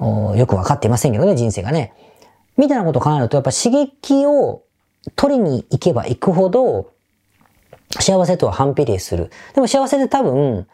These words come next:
最終的なみんなの目標みたいな、ビジネスもそうなんだけど、ビジネスの目標みたいなものに、到達するためにはコツコツ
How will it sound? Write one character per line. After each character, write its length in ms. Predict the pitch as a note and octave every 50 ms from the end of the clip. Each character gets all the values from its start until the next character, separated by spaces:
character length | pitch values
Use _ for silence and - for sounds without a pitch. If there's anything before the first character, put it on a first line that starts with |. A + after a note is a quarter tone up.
| _ _ _ _ _ _ _ _ _
最 320 | - - - C4+ C#4+ D4 B3
終 260 | - - C#4+ C#4+ C4+
的 220 | C4+ C#4 C4 C#4
な 120 | C4 C4 B3+
み 140 | B3 B3+ B3+
ん 120 | B3+ C4
な 120 | C4 C4
の 140 | B3 F#3+ C#3+
目 240 | B2+ C3 C#3 - -
標 180 | - - F#3+ F#3+
み 80 | F#3+ F3+
た 60 | C3
い 40 | D#3
な、 20 |
ビ 60 | G#3
ジ 60 | G#3
ネ 60 | F#3+ A2+
ス 100 | - G#2+
も 80 | G2+ F#2
そ 100 | B2 A#2+
う 20 |
な 80 | G#2 G2
ん 20 |
だ 60 | F#2+ F#2+
け 60 | A#2
ど、 80 | C#3
ビ 60 | F3 G3+
ジ 80 | F#3+
ネ 60 | D3
ス 80 | G#2+ -
の 40 | G2
目 160 | G#2+ B2+ B2+
標 200 | - - D#3 D3+
み 80 | E3 D#3
た 80 | C#3+ A2
い 20 |
な 80 | F#2 F2+
も 100 | F#2+ G#2+
の 120 | A2+ A#2
に、 400 | A2+ B2 D#3+ E3+ D3+ A#2 G2 - _ _ _ _ _ _ _ _ _ _ - - _ _ -
到 220 | - C#4 C#4+ C#4+
達 180 | C#4+ C#4 C4 -
す 60 | C#4
る 80 | C4+ B3+
た 100 | C#4+ C4
め 120 | C4 A#3
に 80 | F3 C#3+
は 120 | A#2 G#2
コ 180 | - - B3+ -
ツ 140 | - -
コ 140 | - D#3 B2+
ツ 340 | - - - G#2 G2+ -